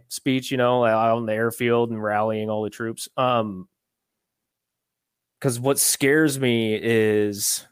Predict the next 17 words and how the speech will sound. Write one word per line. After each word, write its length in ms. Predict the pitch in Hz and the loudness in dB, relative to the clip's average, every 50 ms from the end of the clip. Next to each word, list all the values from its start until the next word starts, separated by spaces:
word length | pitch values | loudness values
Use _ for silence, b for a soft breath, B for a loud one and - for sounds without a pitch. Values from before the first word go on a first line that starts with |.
| _ _ _ _ - | _ _ _ _ -4
I've 140 | 120 123 113 | -4 -2 -2
been 100 | 120 110 | -2 0
having 280 | 131 127 120 127 123 | 0 0 0 0 0
this 140 | 120 117 - | 0 -2 -4
discussion 560 | - 107 - - 120 110 110 - 120 113 107 | -6 -6 -2 0 0 0 0 0 -4 -4 -4
with 160 | 104 104 98 101 | -4 -4 -4 -4
one 180 | 113 113 110 | -2 -2 0
of 80 | 107 101 | 0 -2
the 140 | 107 101 107 | -2 -2 -2
other 200 | 110 113 107 101 | 0 0 0 0
writers, 580 | 98 98 92 92 95 95 92 92 - - - _ _ _ _ _ _ _ _ _ _ _ _ _ _ _ _ _ - - - _ - | -2 -2 -2 -2 -4 -6 -6 -8 -8 -10 -14 _ _ _ _ _ _ _ _ _ _ _ _ _ _ _ _ _ -16 -16 -12 _ -4
uh, 180 | 113 104 95 | -4 -2 -4
for 160 | 95 - 120 113 | -4 -4 -6 -4
a 40 | |
couple 280 | - - 127 107 104 101 | -2 -4 -4 -4 -4 -8
days 400 | 90 107 107 110 110 110 107 - | -6 -4 -4 -4 -4 -4 -6 -8
now. 340 | 101 92 82 73 80 - | -8 -8 -8 -10 -12 -14